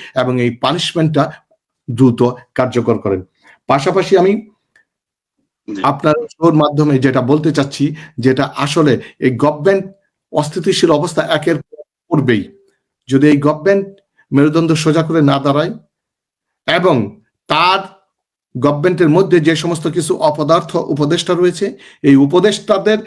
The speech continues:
Speaker 1: যে লেজ, ডালাপালা এবং শাখা প্রশাখাগুলো রয়েছে,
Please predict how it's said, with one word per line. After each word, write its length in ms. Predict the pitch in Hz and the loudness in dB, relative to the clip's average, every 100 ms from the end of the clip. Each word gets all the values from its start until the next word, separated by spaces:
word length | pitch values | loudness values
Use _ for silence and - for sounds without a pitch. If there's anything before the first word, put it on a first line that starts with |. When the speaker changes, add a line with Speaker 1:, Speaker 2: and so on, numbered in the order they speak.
| - - | -16 -6
Speaker 1:
যে 240 | 127 147 | 0 2
লেজ, 440 | 135 117 156 160 160 - _ - | 2 2 2 2 0 -8 _ -12
ডালাপালা 800 | 120 139 160 165 165 160 170 - - - | -4 0 0 0 0 -2 -4 -6 -18 -6
এবং 240 | 135 147 | -2 -2
শাখা 340 | 143 160 160 165 | -2 -4 -4 -4
প্রশাখাগুলো 720 | 165 156 170 175 170 170 175 | -4 -2 -2 -2 -2 0 2
রয়েছে, 320 | 180 180 | 2 2